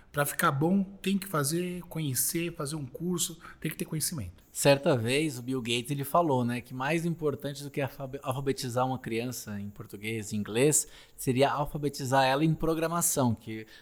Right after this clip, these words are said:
Speaker 2: no futuro o idioma seria a programação. E hoje eu vejo que pras empresas o idioma são as,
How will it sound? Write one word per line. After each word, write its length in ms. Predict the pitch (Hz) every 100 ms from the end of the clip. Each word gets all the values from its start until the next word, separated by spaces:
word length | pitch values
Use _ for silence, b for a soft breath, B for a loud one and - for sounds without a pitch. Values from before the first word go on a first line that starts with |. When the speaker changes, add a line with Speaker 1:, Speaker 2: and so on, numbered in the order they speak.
| B
Speaker 2:
no 60 | 123
futuro 380 | 147 - 156 160
o 40 |
idioma 400 | 151 139 143 160
seria 260 | - 165 165
a 20 |
programação. 680 | 165 165 170 180 - 135 123
E 100 | 143
hoje 140 | 156
eu 80 | 156
vejo 340 | 143 180 175
que 160 | - 143
pras 360 | 143 156 147
empresas 1000 | 180 170 - 151 160 202 147 123 113 - - B B B
o 240 | 151 160 -
idioma 880 | 165 156 165 147 147 202 175 127 117 -
são 440 | - - 151 151 170
as, 340 | 147 - -